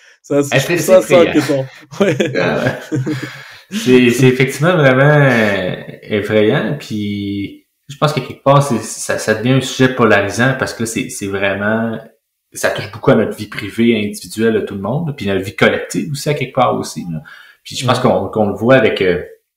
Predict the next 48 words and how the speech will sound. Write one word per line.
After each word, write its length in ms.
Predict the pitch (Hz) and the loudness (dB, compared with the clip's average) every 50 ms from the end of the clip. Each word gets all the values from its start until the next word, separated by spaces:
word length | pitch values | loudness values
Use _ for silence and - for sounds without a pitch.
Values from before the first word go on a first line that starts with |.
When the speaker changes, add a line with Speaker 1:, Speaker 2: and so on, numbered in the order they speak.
| _ _ _ _ _ - - - | _ _ _ _ _ -14 -14 -10
Speaker 2:
tu 60 | - | -6
sais, 60 | 113 | -4
dans 60 | 117 104 | -2 -2
les 60 | 101 | 2
deux 140 | - 120 117 | 2 4 4
dernières 360 | 117 113 110 113 113 110 113 | 4 4 6 4 2 2 2
années, 180 | 107 110 120 127 | 0 2 2 2
là, 80 | 117 | 2
je 60 | 113 - | 2 0
pense 120 | 120 110 | -2 -6
que 60 | 110 - | -6 -8
c'était 120 | 104 - | -8 -6
très 220 | - - 135 127 | 0 0 0 2
polarisant 520 | - 120 113 107 107 104 101 101 117 120 120 | 2 2 4 4 2 0 0 0 0 0 0
sur 140 | - 113 101 | 0 -2 -4
les 80 | 98 | -2
réseaux 260 | 90 98 98 98 107 | -2 -2 -2 -2 -4
sociaux, 460 | 101 - 104 90 - - 127 131 131 123 | -6 -6 -8 -8 -4 -2 0 0 2 2
là, 120 | 117 117 | 0 0
les 120 | 110 101 95 | -2 -2 -6
discussions. 540 | - - - - - - - 123 131 135 135 - - - - - - _ _ | -8 -12 -14 -14 -12 -8 -4 -2 -2 -2 -4 -8 -14 -16 -18 -20 -20 _ _
Puis, 520 | - - - 101 98 98 98 98 95 95 | -18 -16 -12 -8 -6 -4 -2 2 2 4
euh, 880 | 92 90 90 90 90 87 87 85 85 85 87 90 - - - - - - - - _ _ _ _ _ _ _ _ _ _ _ _ _ - - _ - | 4 4 4 4 4 4 4 2 2 0 0 0 -2 -2 -6 -8 -10 -12 -14 -16 _ _ _ _ _ _ _ _ _ _ _ _ _ -20 -20 _ -10
euh, 140 | - - - - | -10 -10 -10 -10
tu, 140 | - 80 73 | -12 -10 -8
tu 100 | - 117 | -6 -4
sais, 140 | - 123 | -4 -2
ça 180 | - - 113 - | -2 -2 -2 -2
s'immisce 440 | - - - 120 117 127 135 131 127 | -2 0 0 2 4 6 4 6 6
dans 180 | 127 120 117 | 4 4 4
nos 200 | 117 110 110 107 | 4 2 2 0
vies. 280 | 107 110 131 143 151 147 | 0 2 2 4 4 6
Les 140 | 131 120 110 | 6 4 4
gens 240 | - 123 120 120 113 | 4 2 2 2 2
ont 40 | |
une 180 | 107 104 104 - | 2 0 -2 -2
parole 340 | - 95 95 110 117 113 113 | -2 -2 0 0 -2 -2 -2
qui 140 | - 110 95 | -2 -4 -6
est 20 | |
différente, 840 | - - - - 104 98 101 117 127 131 131 135 135 131 123 120 117 | -6 -6 -2 0 0 0 0 0 0 0 0 0 0 0 -2 -2 -2
ont 160 | 107 101 98 | -2 -2 -2
un 400 | 95 95 92 90 90 92 95 92 104 | -2 -2 -2 -2 -4 -4 -4 -2 -2
auditoire 440 | 104 104 104 - - 135 147 147 147 | -2 -2 -2 -2 0 2 2 2 2
qui 100 | 135 127 | 0 -2
est 40 | |
différent 420 | 123 - - - 120 117 117 120 113 | -2 -4 -4 -2 -2 0 0 -2 -2
aussi, 340 | 104 - - - - 165 160 | -4 -6 -8 -8 -6 -4 0
là. 140 | 151 143 | 0 0